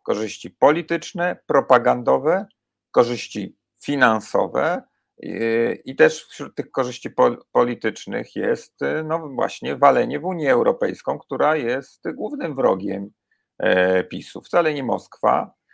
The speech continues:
E, no, e, e, oprócz takich pochukiwań, e, powiedziałbym, mm, e, e, bardzo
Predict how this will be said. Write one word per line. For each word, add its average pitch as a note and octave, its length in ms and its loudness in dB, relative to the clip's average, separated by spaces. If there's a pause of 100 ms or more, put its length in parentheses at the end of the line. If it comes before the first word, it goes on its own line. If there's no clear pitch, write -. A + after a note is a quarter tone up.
(260)
E, A2+ 840 -2
no, A#2 180 -10 (260)
e, - 120 -8 (440)
e, - 140 2
oprócz A#2+ 320 0
takich - 380 0
pochukiwań, G#2+ 960 0 (420)
e, G2 400 4 (100)
powiedziałbym, G2+ 640 -4 (640)
mm, G2+ 240 -8
e, G2 400 -6 (640)
e, - 200 -14 (2250)
bardzo G#2+ 520 8